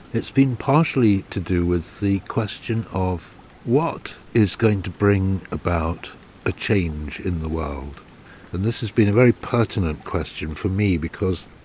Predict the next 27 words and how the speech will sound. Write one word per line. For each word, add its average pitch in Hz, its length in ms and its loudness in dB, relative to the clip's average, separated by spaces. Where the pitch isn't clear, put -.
however 98 480 4
naive 92 760 4
history - 460 0
might 82 380 -2
judge 95 300 2
it - 220 -2
to - 180 -2
have 80 240 -4
been, 95 480 2
I 85 140 -2
was 85 280 -2
part 82 440 -4
of 80 240 -4
the 80 160 -4
whole 78 340 0
flower 80 480 -4
power 76 540 -6
and 78 180 -8
student 87 480 -4
revolutionary 82 1000 0
movement 95 640 4
of 85 100 0
the 85 60 -2
nineteen 80 580 -2
sixties. - 720 -4
I 78 100 -4
was - 500 -6